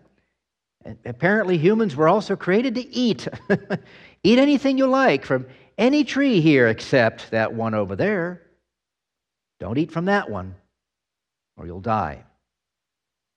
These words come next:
Now, for you farmers, you might think, you might be thinking, <laughs> "Well, God wasn't very compassionate making Adam the first farmer by vocation.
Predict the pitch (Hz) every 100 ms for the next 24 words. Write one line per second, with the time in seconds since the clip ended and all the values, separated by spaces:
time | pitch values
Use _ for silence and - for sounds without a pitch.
0 | _ _ _ _ _ _ _ _ _ _
1 | _ 135 139 143 135 117 160 135 120 143
2 | 131 131 127 131 131 120 - _ _ _
3 | - 147 143 135 151 131 131 120 98 -
4 | _ _ _ 151 147 233 285 233 185 185
5 | 156 180 175 135 - - 143 180 240 -
6 | 151 127 147 139 120 131 151 151 120 110
7 | - 151 - - 151 147 101 85 90 92
8 | 80 - 90 120 175